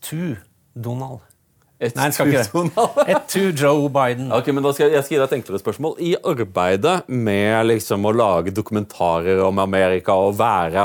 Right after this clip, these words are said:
Speaker 2: halvt amerikansk og skrive bok, er det en bok som du vil anbefale seerne og lytterne til å skaffe seg, som de aldri har hørt om før, men som du har hatt nytte av?
Speaker 1: Ja, altså, den, en, en bok som har betydd veldig mye for meg fra nå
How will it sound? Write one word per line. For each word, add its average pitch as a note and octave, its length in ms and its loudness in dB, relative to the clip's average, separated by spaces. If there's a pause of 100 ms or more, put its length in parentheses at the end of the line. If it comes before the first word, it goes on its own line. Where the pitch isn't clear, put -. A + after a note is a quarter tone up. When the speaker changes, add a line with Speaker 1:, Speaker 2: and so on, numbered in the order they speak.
(100)
Speaker 2:
halvt F2+ 280 -6
amerikansk G2 920 -2
og A2 80 -6
skrive G#2 520 -6
bok, G2 280 -10 (640)
er D#3+ 140 0
det - 60 -8 (280)
en D3 320 -4 (320)
bok D3 320 -6
som A#2+ 200 -8
du A#2 120 -4
vil C#3 160 0
anbefale G2 600 -2 (400)
seerne G2+ 320 0
og G#2+ 80 -2
lytterne F#2+ 440 -6
til G#2 320 -6
å A2+ 240 0
skaffe - 320 -8
seg, A2 160 -4
som B2+ 160 -6
de - 80 -10 (160)
aldri F#2+ 320 -4
har A2 160 0
hørt E2 160 -8
om G#2+ 120 -6
før, E3 200 -2
men B2+ 160 -6
som B2 120 -8
du G#2+ 120 -2
har A2+ 80 0
hatt - 80 -10
nytte G#2+ 200 -4
av? - 120 -6 (320)
Speaker 1:
Ja, F3+ 140 0
altså, F3+ 180 0
den, D#3 220 -2 (100)
en, D3+ 140 -6 (100)
en E3 80 -4
bok C#3 160 -4
som D3+ 160 -6
har D#3 80 0
betydd C#3 480 -10
veldig C3 320 -4
mye A#2+ 160 -4
for C3+ 160 -10
meg C#3+ 240 -2
fra A#2 560 0
nå A#2+ 460 -6